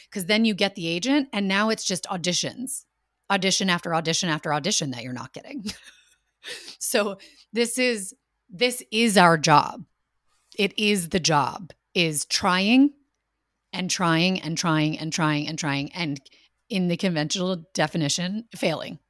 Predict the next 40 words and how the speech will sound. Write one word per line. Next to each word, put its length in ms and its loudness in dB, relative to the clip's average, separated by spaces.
over 260 2
and 100 0
over 240 0
and 80 -2
over 220 -2
and 80 -2
over 180 -2
and 80 -2
over 180 -6
again. 340 -10
And 280 -6
eventually, 800 -2
if 140 -12
you 80 -8
don't 200 -8
give 160 -6
up, 240 4
something 380 -8
happens. 560 -4
So 180 -6
don't 220 0
give 140 -4
up. 140 -18
But 100 0
if 100 0
you 160 2
don't 300 6
have 140 6
a 80 6
real 240 4
Michael, 520 -2
it 220 -6
isn't 400 4
always 640 4
a 80 -2
great 300 -2
idea 440 2
for 200 -4
s-, 280 -6
for 180 -6